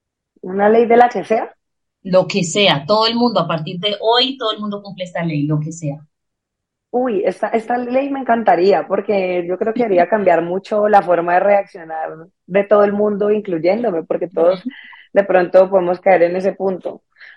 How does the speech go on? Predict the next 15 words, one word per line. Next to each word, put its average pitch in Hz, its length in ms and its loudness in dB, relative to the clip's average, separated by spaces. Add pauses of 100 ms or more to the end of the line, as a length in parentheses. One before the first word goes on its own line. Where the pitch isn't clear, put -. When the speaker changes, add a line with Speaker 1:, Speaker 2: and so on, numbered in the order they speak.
(280)
Speaker 2:
Ajá. 175 300 -10
Speaker 1:
Una 208 240 0
ley 226 220 2
de 240 140 0
que 220 380 -2
antes 214 320 -4
de 254 100 -2
responder 214 500 -2
la 208 160 0
pregunta 208 420 -6
que 202 120 -8
sea, 202 400 -4 (340)
Speaker 2:
Ujú. 247 460 -10 (1600)
Speaker 1:
eh, 190 1000 -2 (200)
tomarse 208 1000 2